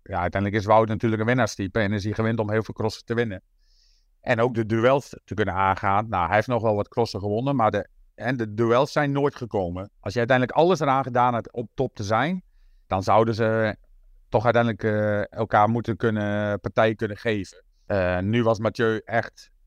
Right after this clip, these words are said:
eh, heel indrukwekkend. Ik denk dat ik Mathieu de laatste jaren niet zo meer heb zien rijden. En Wout was goed. Nou, dan is het niet genoeg om, eh, om Mathieu te kunnen volgen.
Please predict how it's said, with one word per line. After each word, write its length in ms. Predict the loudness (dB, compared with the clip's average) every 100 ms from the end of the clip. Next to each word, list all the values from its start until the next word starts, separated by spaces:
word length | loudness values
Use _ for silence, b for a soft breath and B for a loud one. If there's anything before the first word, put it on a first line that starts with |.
| _ _ _ _ _
eh, 280 | -8 -6 -6 -6
heel 300 | 0 2 2
indrukwekkend. 600 | 2 2 2 2 0 -2
Ik 120 | -2
denk 140 | 0
dat 100 | 0
ik 80 | 0
Mathieu 280 | -2 -2 0
de 60 |
laatste 320 | 2 2 2 0
jaren 340 | 2 2 0
niet 140 | -4
zo 180 | 0 0
meer 140 | 0 -4
heb 120 | -4
zien 200 | -4 0
rijden. 340 | 2 2 -2 -10 _ _ _ _ _
En 440 | -4 -2 0 -2 2
Wout 260 | 4 4
was 160 | 2 -2
goed. 340 | -4 -6 -6 -4
Nou, 200 | -2 0
dan 180 | 0 -2
is 100 | -2
het 100 | -4
niet 200 | -6 -6
genoeg 280 | -6 -6 -4
om, 240 | -4 -2
eh, 200 | 0 0
om 100 | -2
Mathieu 260 | -6 -2 -4
te 100 | -2
kunnen 220 | -6 -6
volgen. 420 | -4 -4 -2 -8